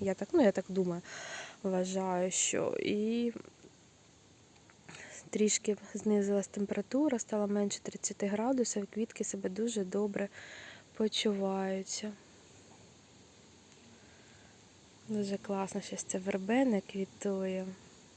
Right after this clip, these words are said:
Наступного року буду багато-багато купляти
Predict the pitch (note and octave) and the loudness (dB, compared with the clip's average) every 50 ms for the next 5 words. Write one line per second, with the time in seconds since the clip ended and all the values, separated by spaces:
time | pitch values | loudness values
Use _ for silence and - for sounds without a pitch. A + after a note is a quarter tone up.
0 | - - - - - - - - - - - - - - - - - - - - | -20 -20 -20 -20 -20 -20 -20 -20 -20 -20 -20 -20 -20 -20 -20 -20 -20 -20 -20 -20
1 | - - - - - - - - - - - - - G#3+ G3+ - - G#3+ G3+ G#3 | -20 -20 -20 -20 -20 -20 -20 -20 -20 -20 -20 -14 -10 -8 -8 -4 -4 -2 -2 0
2 | G3+ G3 F#3+ G3 G3 G#3 A#3 B3+ - - F#3+ F#3+ G3 F#3+ G3 G3 G3 G3+ G3 F#3+ | -2 0 0 -2 -2 -2 -2 -4 -4 -6 -8 -6 -4 -4 -2 -2 -2 -2 -2 -2
3 | F#3+ F#3 A3 G#3+ - G#3 G3+ - - F#3+ F#3 F#3 F3+ F3+ - - - - - - | -2 -2 -2 -2 -2 -6 -8 -6 -6 -4 -4 -4 -4 -4 -8 -10 -14 -14 -18 -8
4 | - G3 G3+ G#3+ - - | -6 -4 -4 -4 -6 -10